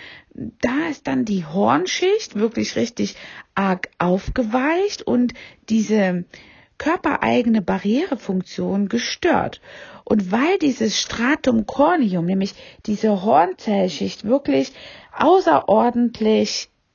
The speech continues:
undurchblutet ist, nämlich gar nicht durchblutet, ist sie besonders anfällig. Ja, obwohl eine, äh, Infektion mit Fußpilz oder auch Warzen überhaupt nicht lebensbedrohlich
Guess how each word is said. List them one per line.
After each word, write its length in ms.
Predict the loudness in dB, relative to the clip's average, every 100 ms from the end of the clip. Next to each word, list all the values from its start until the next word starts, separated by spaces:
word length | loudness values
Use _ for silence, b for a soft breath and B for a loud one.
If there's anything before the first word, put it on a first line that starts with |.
| 0
undurchblutet 1000 | 2 2 2 2 0 -4 -8 -8 -8 -8
ist, 160 | -8 -2
nämlich 440 | 0 0 -2 -6
gar 240 | -2 2
nicht 240 | 2 0 0
durchblutet, 640 | -4 -4 -6 -4 -2 -4 B B B
ist 160 | -8 -2
sie 140 | -2
besonders 680 | -2 -2 0 2 0 -2 -6
anfällig. 720 | -6 -6 -8 -10 -10 -14 -16 _ -20 B B B B B B B
Ja, 240 | 4 4
obwohl 360 | 4 2 2 4
eine, 580 | 4 4 2 2 0 -2 B B -20 _
äh, 400 | 0 0 0 -2 -8 -16 _
Infektion 680 | -2 -2 -2 -4 0 2 4
mit 240 | 2 -2
Fußpilz 1200 | -10 -14 -16 -4 0 2 0 2 6 8 6 2 -6
oder 340 | -4 -4 -4
auch 320 | -2 -2 -2
Warzen 640 | 0 2 0 -2 0 0 0 B B B
überhaupt 540 | 0 2 2 0 0
nicht 180 | -2 2
lebensbedrohlich 1300 | 2 2 0 -4 -8 -4 2 4 6 4 2 -2